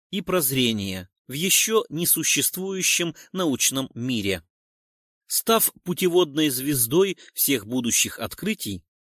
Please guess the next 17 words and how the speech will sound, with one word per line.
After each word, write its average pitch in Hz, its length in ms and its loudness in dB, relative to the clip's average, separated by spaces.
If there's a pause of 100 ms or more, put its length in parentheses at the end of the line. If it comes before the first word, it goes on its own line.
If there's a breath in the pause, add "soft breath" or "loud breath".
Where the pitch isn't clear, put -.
(240)
Руфацил 190 760 2
Ултус 175 720 0 (380)
принял 202 420 2
облик 165 460 2 (160 soft breath)
безликого 143 560 0
человека, 151 680 -2 (240 loud breath)
лишенного 196 680 0
волос, 131 540 2
ушей, 135 540 -4
носа 113 400 -2
и 113 320 -8
глаз, 107 680 -6 (440)
всем 135 340 2
своим 110 420 0
видом 170 400 -2 (140 soft breath)
словно 202 420 2
подчеркивая, 101 1000 -2